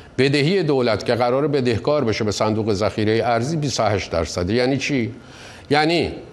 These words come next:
اولاً از بیست درصدی که از فروش نفت صادراتی میره تو صندوق توسعه ملی، دولت بیست و هشت درصد درآمد فروش نفت صادراتی رو برمی‌داره. یعنی همون بیست درصدی رو که به صندوق داده برمی‌داره،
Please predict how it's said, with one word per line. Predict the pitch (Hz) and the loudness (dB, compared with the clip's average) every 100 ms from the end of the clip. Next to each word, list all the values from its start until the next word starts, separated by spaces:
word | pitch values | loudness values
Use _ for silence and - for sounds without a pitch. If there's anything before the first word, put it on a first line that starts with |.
| - - - - | -20 -20 -4 0
اولاً | 160 190 208 | 2 2 0
از | 202 180 160 147 | 2 0 0 0
بیست | 151 - | 0 0
درصدی | 160 139 185 185 | 0 0 0 0
که | 185 | 0
از | 165 | 0
فروش | - 160 160 | 0 0 2
نفت | 175 160 147 175 | 2 0 0 0
صادراتی | 160 139 139 123 170 | 0 2 2 0 0
میره | 165 170 | 0 0
تو | 160 147 | 0 0
صندوق | 147 131 139 139 | 0 0 0 0
توسعه | 139 117 143 | 0 0 0
ملی، | 131 131 135 175 | 2 2 0 -2
دولت | 147 156 147 175 170 | 0 0 2 0 -2
بیست | 170 160 | -2 0
و | |
هشت | 113 170 - - - | 0 0 0 -4 -2
درصد | 151 147 - - 156 156 - - - - - - - 123 123 120 120 110 | 0 0 -2 0 0 -2 -8 -16 -20 -20 -20 -14 -2 0 2 2 0 0
درآمد | 131 127 123 143 175 | 0 2 2 2 0
فروش | 185 156 165 | 0 0 0
نفت | 147 120 143 | 0 0 0
صادراتی | 120 117 113 110 117 | 0 0 2 0 0
رو | 113 | 0
برمی‌داره. | 101 90 85 85 87 - - 151 | 2 0 -2 -4 -6 -8 -4 0
یعنی | 165 180 | 2 2
همون | 165 202 240 | 2 2 2
بیست | 220 208 214 | 0 0 0
درصدی | 180 160 170 170 185 | 0 0 0 0 0
رو | 131 | 0
که | 131 | 0
به | 131 | 0
صندوق | 127 143 135 123 | 0 0 0 0
داده | 120 123 143 | 0 0 0
برمی‌داره، | 180 165 147 135 127 | 0 0 0 0 0